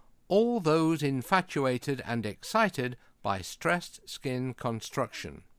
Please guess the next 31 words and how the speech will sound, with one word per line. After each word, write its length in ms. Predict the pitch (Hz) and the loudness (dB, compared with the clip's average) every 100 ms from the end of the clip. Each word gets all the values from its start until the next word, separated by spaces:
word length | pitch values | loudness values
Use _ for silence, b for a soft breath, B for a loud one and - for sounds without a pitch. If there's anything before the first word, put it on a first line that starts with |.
| - _ - _ _ _ b b b b b b b b | -20 _ -20 _ _ _ b b b b b b b b
The 120 | 123 | -8
company 500 | - 220 247 190 147 | 2 2 2 2 0
had 180 | 131 123 | 0 -2
just 300 | 143 131 - | -4 -4 -2
broken 400 | 123 123 117 113 | 2 2 0 -4
into 260 | 127 131 - | -2 -4 -6
the 80 | |
British 360 | 101 110 95 90 | -6 -4 -6 -8
civil 320 | - 101 101 98 | -6 -6 -6 -10
aircraft 500 | 110 - 110 98 - | -12 -8 -8 -8 -8
market 500 | 98 87 - 135 - B B B B | -6 -6 -6 -10 -10 B B B B
when 220 | 123 120 | -2 0
the 100 | 113 | -2
storm 400 | - - 156 151 | -2 2 2 2
of 160 | 139 113 | 0 0
war 320 | 113 110 107 | -2 0 -2
broke 400 | 107 120 120 - | -2 -2 -2 -4
over 280 | 120 117 107 | -4 -2 -4
Great 400 | 101 110 107 - | -6 -4 -4 -6
Britain. 440 | 117 120 87 82 - - b b b b b b b - | -4 -4 -4 -12 -14 -20 b b b b b b b -8
Existing 640 | 135 120 110 180 - 240 208 | -6 -4 0 -2 0 0 0
British 300 | 151 139 - | 0 -2 -4
Taylorcraft 720 | 147 117 107 - 107 101 - | 0 0 0 -2 -4 -4 -6
in 120 | 101 | -6
private 460 | 95 113 110 98 - | -4 -2 -2 -4 -8
hands 500 | 87 95 90 104 107 | -8 -8 -8 -8 -6
or 160 | 95 - | -8 -4
owned 340 | 113 110 101 | -4 -4 -4
by 180 | 107 101 | -6 -6
flying 460 | - 165 165 117 92 | -4 0 0 0 -4
clubs 420 | 104 98 92 | -4 -6 -6